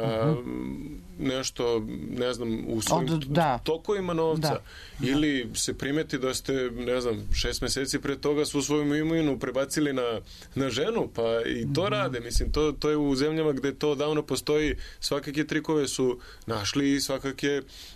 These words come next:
Speaker 2: e, zakrpe tog sistema su napravili, baš zbog toga. I, e, tek tada kad se ustanovi da ste vi stvarno, e,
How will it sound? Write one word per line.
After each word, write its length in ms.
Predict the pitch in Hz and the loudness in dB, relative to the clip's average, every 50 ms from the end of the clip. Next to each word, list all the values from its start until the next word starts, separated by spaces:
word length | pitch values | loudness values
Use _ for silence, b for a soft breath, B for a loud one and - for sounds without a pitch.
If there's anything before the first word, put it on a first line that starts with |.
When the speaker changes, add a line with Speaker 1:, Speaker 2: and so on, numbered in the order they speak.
| B - | B -4
Speaker 2:
e, 240 | 135 131 135 143 | -2 0 0 0
zakrpe 540 | 127 135 151 147 147 - 139 - - 139 135 | 2 0 0 0 -2 -4 -8 -4 -4 -4 -4
tog 260 | - - 147 139 - | -2 0 -2 0 0
sistema 460 | - - - - - 143 139 139 139 131 | -2 -2 -2 -2 -2 -2 0 0 0 -2
su 140 | - - | 0 0
napravili, 540 | 131 127 123 117 - - 127 113 110 107 98 | 0 0 0 -2 -2 -2 -2 -2 -2 -4 -4
baš 220 | 92 95 104 110 110 | -4 -2 -2 -2 -2
zbog 220 | 117 131 123 - | -2 -4 -4 -2
toga. 340 | - 151 151 147 117 110 - B B B B B B B B B B | 2 2 2 2 2 -2 -8 B B B B B B B B B B
I, 300 | - 120 113 113 117 120 | -4 -2 -2 0 0 0
e, 320 | 127 156 - 123 120 120 117 | -2 -2 0 2 2 2 0
tek 280 | - - 170 165 - - | 0 -2 -2 -2 -4 -6
tada 380 | - 160 175 202 214 202 113 | -4 -2 -2 -2 -2 -2 -4
kad 180 | - - 156 135 - | -2 -2 -4 -2 -2
se 140 | - 147 | 0 0
ustanovi 680 | 143 131 117 - - 151 160 180 196 202 185 156 127 110 | 2 0 0 -2 -4 -2 -2 0 0 0 0 0 0 0
da 160 | 107 117 117 | 0 -2 -2
ste 180 | 98 - - 123 | -2 -2 -2 0
vi 180 | 123 139 139 | 2 2 2
stvarno, 800 | 139 - - - 117 113 123 139 160 165 180 185 185 170 147 131 B B B B B B | 0 -2 -4 -2 -2 0 0 0 0 0 0 0 0 0 0 -2 B B B B B B
e, 60 | B | B